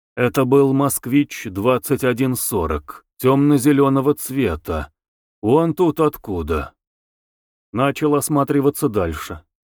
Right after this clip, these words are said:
Мое тело находилось в горизонтальном положении, на земле, под лавкой, в каком-то дворе. Рядом валялась пустая бутылка из-под водки.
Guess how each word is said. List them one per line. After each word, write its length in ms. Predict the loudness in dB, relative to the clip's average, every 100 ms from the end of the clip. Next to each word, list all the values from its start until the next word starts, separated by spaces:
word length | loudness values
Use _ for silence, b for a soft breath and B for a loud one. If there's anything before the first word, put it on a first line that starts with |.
| _ _ -4
Мое 300 | -2 0 2
тело 240 | 2 0
находилось 580 | 0 0 -2 0 -2 -4
в 100 | -2
горизонтальном 800 | 2 2 2 0 0 0 0 -2
положении, 800 | 0 -2 0 -2 -2 -4 -4 -4
на 260 | -2 -2
земле, 520 | 0 2 2 2 0 -4
под 180 | -2 0
лавкой, 640 | 2 2 0 -2 -4 -4 -8
в 120 | _
каком-то 520 | -4 0 0 0 -2
дворе. 580 | -2 0 0 0 -4 -10 _ _ _ _ _ _ _ -2
Рядом 460 | 0 2 2 0
валялась 420 | 2 2 0 -2
пустая 480 | -4 -6 -2 0 2
бутылка 480 | 0 0 0 -2 -2 -6
из-под 320 | -4 -4 -2
водки. 520 | -4 -4 -6 -8